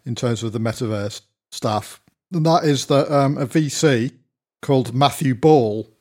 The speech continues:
wrote a blog post, um, back in twenty twenty in which he tried to write down what was meant by the metaverse, which I thought was quite an interesting thing to do. And he came up with some general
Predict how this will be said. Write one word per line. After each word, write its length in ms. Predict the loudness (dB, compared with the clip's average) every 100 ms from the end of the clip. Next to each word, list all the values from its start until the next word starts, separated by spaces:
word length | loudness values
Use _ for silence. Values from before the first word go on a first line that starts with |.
| _
wrote 220 | -4 -2
a 40 | -2
blog 300 | 0 0 0
post, 460 | -4 -4 -6 -12 -14
um, 400 | -8 -8 -8 -12 -12
back 160 | -12 -10
in 80 | -10
twenty 320 | -8 -8 -10
twenty 500 | -8 -8 -8 -10 -12 _ _ _
in 120 | -10
which 200 | -8 -8
he 440 | -4 -2 -2 -6 -10 _ _ -12
tried 240 | -2 -2
to 80 | -2
write 280 | 0 2 2
down 380 | 4 4 2 2
what 200 | 2 2
was 120 | 0
meant 260 | 2 2 2
by 160 | 0
the 80 | 0
metaverse, 580 | 0 -2 -4 -8 -8 -14
which 120 | -16
I 40 |
thought 160 | -8 -8
was 100 | -8
quite 240 | -10 -10
an 80 | -8
interesting 680 | -10 -8 -10 -8 -8 -8 -12 _ _ -8
thing 220 | -6 -6
to 100 | -8
do. 280 | -2 0 0
And 80 | -2
he 100 | -8
came 320 | -4 -2 0
up 160 | -2 -2
with 340 | -2 0 -2 -8 _ _
some 480 | -8 -2 0 0 -4 _ -2
general 800 | 2 4 6 6 6 2 -2